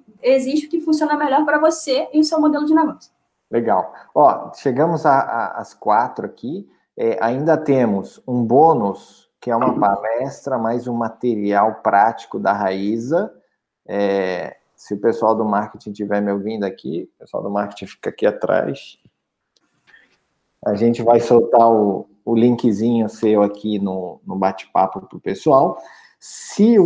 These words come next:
Speaker 2: se você tiver ouvindo no podcast ou depois da live aqui, é, por você ter se inscrito no site da B R vinte e quatro ponto I O, tem lá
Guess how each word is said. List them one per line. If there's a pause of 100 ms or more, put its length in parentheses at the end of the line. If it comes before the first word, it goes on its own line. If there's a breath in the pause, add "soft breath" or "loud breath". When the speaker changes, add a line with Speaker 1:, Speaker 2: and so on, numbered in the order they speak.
(180)
Speaker 2:
se
você
tiver
ouvindo
no
podcast
ou
depois
da
live
aqui, (640 soft breath)
é, (340)
por
você
ter
se
inscrito (580 soft breath)
no
site
da
B
R
vinte
e
quatro
ponto
I
O,
tem
lá